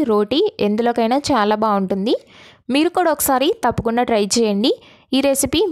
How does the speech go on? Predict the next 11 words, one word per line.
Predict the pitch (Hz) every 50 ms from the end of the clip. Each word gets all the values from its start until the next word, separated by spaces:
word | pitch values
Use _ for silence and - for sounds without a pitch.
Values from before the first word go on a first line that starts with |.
| 285 254
మీకు | 254 240 - 254
ఎలా | 247 254 247 240
అనిపించిందో | 233 240 226 - - 226 220 240 269 294 -
కామెంట్ | 262 233 214 220 226 -
సెక్షన్లో | 220 - - - 220 226 262 294 -
షేర్ | - 247 220 208 208 - -
చేయండి. | 220 208 196 190 196 247 339 523 - _ _ - - _ _ _ _ _ _ _ _ _ _ _ _ _ _ _ _ _ _ 247 285
ఈ | 320 320
వీడియో | 339 330 302 339 349 339
మీకు | 330 285 285 254
నచ్చినట్లయితే | 240 226 - - 277 277 262 254 233 220 214 247 277